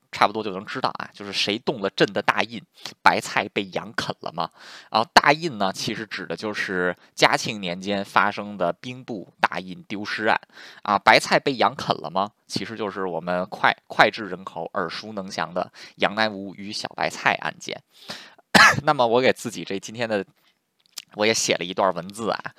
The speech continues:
啊，就是一段，就是一个封存于库房中的印章为何失窃？调查人员为何处处碰壁？葛老汉究竟是死于疾病还是他杀？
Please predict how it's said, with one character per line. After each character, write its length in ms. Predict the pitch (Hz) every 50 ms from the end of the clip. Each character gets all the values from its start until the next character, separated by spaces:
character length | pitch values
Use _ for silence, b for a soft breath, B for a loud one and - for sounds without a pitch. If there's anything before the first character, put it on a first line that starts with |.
| B B B B B B -
啊， 260 | - 92 92 90 92
就 100 | - 107
是 400 | - - 104 95 92 92 90 - B B B
一 120 | 113 127
段， 260 | 139 185 160 127 110 - - 139 -
就 100 | - 139
是 120 | 131 131
一 120 | 120 127 151
个 140 | 175 156
封 240 | 143 - - 202 196
存 220 | 196 - 135 117 110
于 120 | 104 110
库 280 | 110 - - - 131 104
房 200 | - 98 98 104
中 200 | 107 117 120 120
的 80 | 113 110
印 260 | 104 131 110 95 90
章 300 | - 113 107 107 110 110 -
为 100 | 107 92
何 160 | - 92 92
失 260 | - - - 123 123
窃？ 280 | - - - 95 - - B B B B B B B
调 160 | - 214 151
查 200 | 117 - - 98
人 180 | 104 98 98 98
员 280 | 95 92 82 80 87 95
为 80 | 107 98
何 140 | - 101 -
处 200 | - - - 107
处 180 | - - 107
碰 280 | - - - 131 95 95
壁？ 180 | - 117 104 - B B B B B B B
葛 160 | - 123 139
老 140 | 185 190 -
汉 260 | - - - 113 101
究 160 | 95 - 147 147
竟 140 | - 147
是 100 | 131 -
死 300 | 117 - - - - 87
于 100 | 90 98
疾 280 | 104 - - - 151 156
病 220 | - 151 113 90 - - B B B -
还 180 | - - 90
是 100 | - -
他 260 | - - - 127 117
杀？ 300 | 123 - - 90 - -